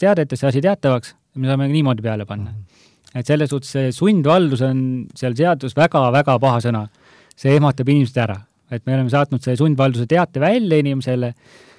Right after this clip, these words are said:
Speaker 1: tagasiside tuleb see, et ma ei taha sundvaldust, tehke mul avalik asutus lihtsalt
Speaker 2: Jah,
Speaker 1: läbi selle
Speaker 2: jah.
Speaker 1: servituudi. Ja siis me selgitamegi, et see on sisuliselt sama asi, et ärge pange, noh, see sundvaldus on see, mis ehmatab inimesed lihtsalt ära.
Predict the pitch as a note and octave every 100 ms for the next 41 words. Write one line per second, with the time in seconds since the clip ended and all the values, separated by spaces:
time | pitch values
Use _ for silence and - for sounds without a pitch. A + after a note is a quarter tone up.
0 | _ - C#3+ D3 C3+ C3 B2+ A2+ G3 D#3+
1 | C3+ - - C3+ C3+ C3+ F3+ D3+ E3+ C#3
2 | D3 C#3+ C3+ C#3+ C#3+ C3 D3+ C#3 A#2+ C3+
3 | C3 A2+ C3 C3 B2+ C3 D#3 C3 B2 A#2
4 | A#2 - _ B2+ B2 C3 E3+ D3+ C#3+ B2+
5 | A#2+ B2 C#3 C3+ B2+ E3 F3 D3 - F3
6 | D#3 F3+ D#3 C3 C#3 C3+ C3+ D3 C3+ B2
7 | C#3 E3 F3+ D3+ E3 B2+ B2+ D#3 C#3 B2
8 | D3+ D#3+ E3 C3+ B2 C#3+ D3 A#2+ A#2 C#3
9 | C3 A#2+ A#2+ A#2